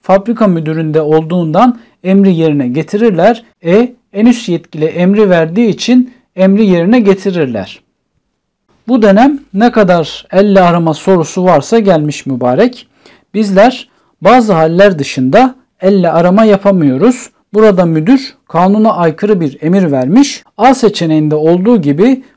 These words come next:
bu emri yerine getiremeyiz. Aksi halde suç işlemiş oluyoruz. Bu da başımızın yanmasına neden olur. Cevabımız A şıkkıdır. Kırkıncı sorudayız.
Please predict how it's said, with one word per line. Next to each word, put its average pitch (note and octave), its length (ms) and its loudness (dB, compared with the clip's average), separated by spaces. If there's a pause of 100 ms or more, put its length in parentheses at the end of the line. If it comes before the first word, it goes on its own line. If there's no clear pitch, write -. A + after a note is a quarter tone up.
bu G#3 160 2
emri E3+ 300 0
yerine E3 360 -2
getiremeyiz. D#3 1000 -2
Aksi F3+ 340 -2
halde G3 480 2 (160)
suç - 340 -10
işlemiş F3 640 -6
oluyoruz. D#3 680 0 (100)
Bu G#3+ 160 0
da B3 320 2
başımızın G3 640 -2
yanmasına D#3+ 800 -2 (100)
neden E3+ 380 -4
olur. D#3+ 320 -2 (280)
Cevabımız G3 800 0 (100)
A G3+ 180 2
şıkkıdır. D3 640 -6 (580)
Kırkıncı A3+ 480 0
sorudayız. E3+ 720 0